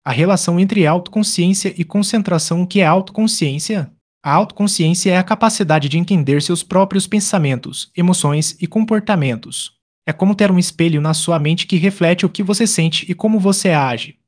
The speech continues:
Quando você é autoconsciente, consegue perceber como suas emoções afetam suas ações e como isso impacta os outros ao seu redor.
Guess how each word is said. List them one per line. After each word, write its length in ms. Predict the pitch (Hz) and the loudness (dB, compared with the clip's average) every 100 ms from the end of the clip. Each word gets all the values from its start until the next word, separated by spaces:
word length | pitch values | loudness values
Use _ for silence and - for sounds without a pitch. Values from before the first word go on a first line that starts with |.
| _ _ | _ _
Quando 160 | 139 160 | -4 -2
você 280 | 190 190 208 | -2 0 0
é 120 | 180 | 2
autoconsciente, 1040 | 151 170 - 208 196 202 139 117 143 - _ | 2 2 -2 -4 -2 -2 -4 -6 -10 -14 _
consegue 400 | 185 175 185 180 | -2 0 -2 -2
perceber 580 | 196 202 190 160 196 | -2 -2 -2 0 -2
como 220 | 202 202 190 | -2 -2 -2
suas 320 | - 190 160 | -2 -2 0
emoções 440 | 190 202 - 190 | 0 0 0 -2
afetam 460 | 170 - 156 160 185 | -2 -2 -4 -2 -4
suas 300 | 185 208 190 | -4 -4 -2
ações 480 | 190 - 180 180 - | -2 0 0 -2 -4
e 60 | 196 | -8
como 260 | 220 185 | -4 0
isso 220 | 180 220 | 0 0
impacta 460 | 214 190 123 - 165 | -4 -4 -4 -4 -6
os 80 | 165 | -2
outros 320 | 190 214 190 | -2 -2 0
ao 100 | 185 | 0
seu 180 | 180 185 | 0 -2
redor. 500 | 147 151 147 110 | -2 -2 -2 -2